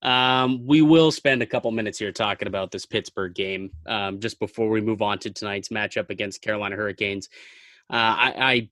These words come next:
this, this was just an embarrassment, an absolute embarrassment. I, like, did anyone play particularly well? Like, this is, this was Jack Campbell, I believe, his worst game in a Toronto Maple Leafs sweater.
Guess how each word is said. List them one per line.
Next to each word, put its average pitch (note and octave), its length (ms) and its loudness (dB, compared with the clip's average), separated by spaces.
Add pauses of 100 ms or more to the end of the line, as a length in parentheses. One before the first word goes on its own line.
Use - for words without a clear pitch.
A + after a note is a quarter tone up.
this, D3+ 500 4
this C#3 280 4
was A2 120 -4
just - 440 -2
an B2 80 -2
embarrassment, G2 720 -4
an - 160 -4 (160)
absolute A2+ 720 0
embarrassment. G2+ 760 -4
I, A2 200 -2 (880)
like, B2+ 180 0
did B2 140 2
anyone D3+ 480 4 (560)
play C3+ 360 2
particularly C3+ 680 0
well? G#2+ 500 0 (160)
Like, G#2+ 280 0
this D3 200 4
is, C#3+ 200 0 (380)
this E3+ 180 6
was G#3+ 140 2
Jack C#3 320 2
Campbell, B2 640 0
I A2+ 220 0
believe, G#2 400 -4
his A#2+ 180 -2
worst A2 440 -2
game G2+ 440 -4
in A2 140 -4
a G#2+ 80 -2
Toronto A2 300 -2
Maple G2+ 260 -4
Leafs G2 180 -8
sweater. G2 380 -6